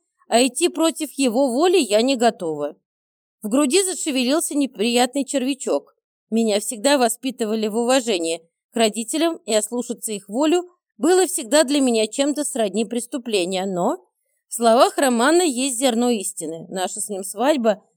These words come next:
многое могла бы исправить. Он обманом заключил помолвку, поставив меня в глупое положение.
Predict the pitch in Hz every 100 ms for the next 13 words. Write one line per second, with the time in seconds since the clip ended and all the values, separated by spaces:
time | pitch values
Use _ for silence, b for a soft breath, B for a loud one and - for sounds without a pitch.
0 | _ 247 302 403 311 254 214 208 254 285
1 | 254 - - 190 170 165 - _ _ _
2 | 294 311 294 233 294 254 233 240 262 277
3 | - 226 214 214 226 294 359 254 180 -
4 | 233 - 214 196 196 220 214 202 208 262
5 | 214 180 - 190 190 240 254 160 139